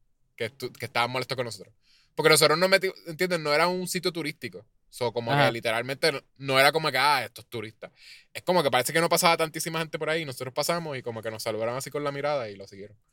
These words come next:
Speaker 1: Como que no le, no parece que les molestó ahí, como que, "Ay, siempre hay gente encima de esto". Y no fuimos, parece que en época tampoco de turistas, porque si-, siempre que íbamos a un sitio, a un towncito en el Shinkansen, este, no veíamos gente norteamericana, no veíamos.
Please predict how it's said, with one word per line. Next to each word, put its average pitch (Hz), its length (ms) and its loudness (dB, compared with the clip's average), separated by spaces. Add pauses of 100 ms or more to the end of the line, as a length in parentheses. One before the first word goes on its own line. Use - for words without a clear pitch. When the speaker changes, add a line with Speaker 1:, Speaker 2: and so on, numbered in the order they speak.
(640)
Speaker 1:
Como 107 220 -14
que 98 80 -12
no 98 140 -12
le, 107 320 -10
no 101 160 -18
parece 110 260 -8
que 117 80 -6
les 113 100 -6
molestó 107 400 -8
ahí, 98 200 -8
como 95 200 -18
que, 90 80 -20
"Ay, 98 200 -14
siempre 92 340 -18
hay 98 60 -14
gente 95 180 -18
encima 92 400 -14
de 87 120 -20
esto". - 180 -20 (880)
Y 143 160 4
no 135 100 4
fuimos, 160 280 4
parece 160 280 6
que 156 60 6
en 143 80 0
época 143 320 2
tampoco 135 360 0
de 135 120 2
turistas, 151 360 -2
porque 113 200 -4
si-, 120 240 -4
siempre 131 320 2
que 160 60 0
íbamos 165 200 4
a 165 40 -2
un 160 80 -2
sitio, 156 300 -2
a 143 40 0
un 143 80 -10
towncito 156 420 -4
en 147 100 -4
el 143 140 -8
Shinkansen, 147 680 -8 (800)
este, 113 560 4 (220)
no 131 220 2
veíamos 139 540 2
gente 127 440 -2
norteamericana, 117 800 -4
no 107 100 -14
veíamos. 110 240 -16